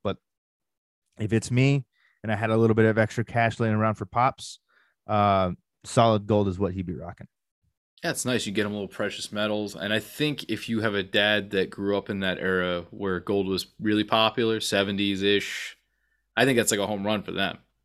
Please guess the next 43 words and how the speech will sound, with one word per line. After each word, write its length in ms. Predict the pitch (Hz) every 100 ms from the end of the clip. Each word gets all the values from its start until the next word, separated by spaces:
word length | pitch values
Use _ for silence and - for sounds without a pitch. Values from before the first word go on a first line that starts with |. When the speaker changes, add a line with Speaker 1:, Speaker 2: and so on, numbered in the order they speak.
| _ _ _ -
Speaker 2:
'Cause 140 | 104
not 140 | 113
only 140 | 123 120
are 20 |
you 80 | 110
gonna 140 | 113
get 100 | 107
a 60 | 101
classic 420 | - 117 107 104 95
look 440 | 98 110 104 -
because 240 | 104 104 95
you're 100 | 104
getting 460 | 107 104 98 92 _ _ _ _ _
a 120 | 110
somewhat 720 | 98 - 131 120 117 113 107 _ _ _ - _ _
Genta-inspired 840 | - 107 107 107 104 - 110 107 104
design, 600 | 110 104 95 92 92 90 -
you're 120 | 98
getting 180 | 98 95
a 40 |
fluted 380 | - 113 113 98
bezel, 340 | 107 104 101
which 160 | 95 87
reminds 280 | 95 92 87
everybody 400 | 90 92 98 104
of 120 | 101
Rolex 540 | 98 92 90 92 -
for 200 | - 98
obvious 260 | 95 95 95
Speaker 1:
Mm-hmm. 100 | 117
Speaker 2:
reasons, 360 | 101 104 113 - _ _ -
and 100 | 98
you're 80 | 110
getting 180 | 117
Speaker 1:
Mm-hmm. 60 | 95
Speaker 2:
precious 280 | 123 - -
metals. 440 | 160 123 92 - - - - -
I, 200 | 110 113
I 120 | - 113
think 220 | 120 107
it's 140 | 104
got 280 | - 107 104
connections 1080 | - 107 107 131 - 113 101 98 92 -